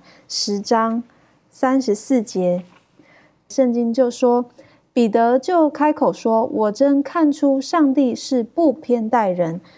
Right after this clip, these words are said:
然后另外一处经文呢，是在《罗马书》罗马书的第二章第十一节，《罗马书》第二章第十一节，圣经说：“因为上帝不偏待人。”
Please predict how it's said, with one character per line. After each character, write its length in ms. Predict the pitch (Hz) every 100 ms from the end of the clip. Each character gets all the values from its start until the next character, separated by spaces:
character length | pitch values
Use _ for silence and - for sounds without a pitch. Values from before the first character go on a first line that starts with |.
| - _
然 120 | 214
后 180 | 254 262
另 160 | 330 339
外 160 | 320
一 20 |
处 160 | 277 302
经 240 | 285 262
文 200 | 254 208
呢， 160 | 202 208
是 120 | 233
在 200 | 240 262
《罗 200 | 226 214
马 220 | 247 233 185
书》 460 | - 240 233 233 - _ -
罗 140 | 233
马 220 | 285 247
书 240 | 214 254 254
的 120 | 220
第 260 | 208 277 -
二 200 | 285 247
章 420 | - 226 214 220 - -
第 100 | 262
十 220 | - 208
一 160 | 214 220
节， 240 | 208 185
《罗 180 | 196 226
马 160 | 220
书》 280 | 202 - 233
第 160 | 233 269
二 120 | 262
章 240 | 262 247
第 120 | 254 285
十 200 | - 233
一 140 | 247
节， 280 | 226 202 202
圣 220 | 233 247
经 160 | 233 233
说 400 | - 240 240 240 - - - _
：“因 180 | 320 320
为 260 | 349 302 247
上 400 | - 339 277 262
帝 300 | 302 240 - -
不 180 | 320
偏 340 | 226 - 233 220
待 200 | 240 196
人。” 360 | 190 196 226